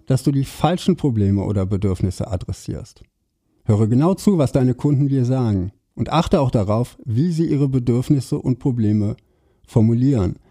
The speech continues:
Manchmal kann schon eine Änderung an der Sprache viel verändern, denn es liegt in deiner Verantwortung, dass die Botschaft richtig bei deinen Zielkunden ankommt. Dann kannst du mit kleineren Änderungen am Nutzenversprechen dein Produkt oder deine Lösung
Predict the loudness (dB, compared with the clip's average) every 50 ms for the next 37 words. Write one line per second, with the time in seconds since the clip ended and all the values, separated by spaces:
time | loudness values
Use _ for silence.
0 | _ _ -20 -20 -20 -20 -6 0 2 4 4 4 4 2 0 0 -2 -2 0 -2
1 | 0 0 0 -2 0 2 0 0 0 0 -2 0 2 2 2 2 0 0 0 0
2 | 2 0 0 2 0 -2 -4 -6 -4 -2 -2 -2 -2 -2 -2 -4 -2 -2 -2 -2
3 | -2 -2 -4 -2 0 0 0 0 0 -2 -4 -6 _ _ _ _ _ -10 -2 2
4 | 2 2 2 2 -2 -2 0 0 0 0 0 0 0 2 2 2 0 0 -2 -2
5 | -2 -2 -2 -2 -2 -2 -2 -2 -4 -4 -4 -4 -4 -4 -2 -2 -2 -2 -2 -4
6 | -6 -4 -2 -2 -2 -2 -2 -4 0 0 0 0 0 -2 -2 -2 -2 -2 -2 -2
7 | 0 0 0 0 0 0 -2 -2 -2 -2 -2 -2 -2 -2 0 0 0 0 0 0
8 | 0 0 0 -2 -2 -4 -6 -10 _ _ _ _ _ _ _ _ _ _ _ _
9 | _ -2 0 2 4 4 2 2 0 -4 _ _ _ _ -6 -4 -4 -2 -2 -2
10 | -2 -2 -4 -6 -4 -2 0 2 2 2 0 0 0 -2 0 0 2 2 2 2
11 | 0 0 0 0 2 0 -2 -2 -6 _ -2 0 2 2 2 0 -2 0 -2 -2
12 | 0 -2 -4 -4 -4 -4 -4 -4 -2 -2 -2 -2 -2 -2 -6 -6 -2 0 0 0
13 | 0 -2 -2 -2 -2 -4 -2 -2 -2 0 0 0 0 0 2 2 2 2 0 0
14 | -2 -2 -2 -2 -2 -2 -2